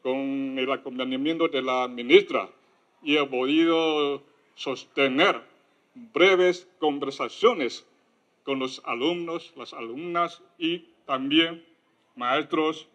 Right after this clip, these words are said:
sobre los estudios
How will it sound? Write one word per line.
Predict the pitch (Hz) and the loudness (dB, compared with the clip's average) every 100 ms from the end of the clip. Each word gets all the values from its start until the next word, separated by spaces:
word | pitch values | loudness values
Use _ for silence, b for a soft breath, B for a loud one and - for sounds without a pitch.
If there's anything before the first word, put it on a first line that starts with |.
| _ _ _ _ _ _ _ | _ _ _ _ _ _ _
sobre | _ - 170 185 190 196 - _ _ _ _ _ _ _ _ _ _ _ _ _ _ _ _ _ - | _ 0 2 4 2 0 -6 _ _ _ _ _ _ _ _ _ _ _ _ _ _ _ _ _ -12
los | 147 147 | -8 -6
estudios | 139 - 202 196 185 185 - | -6 0 2 6 6 6 -4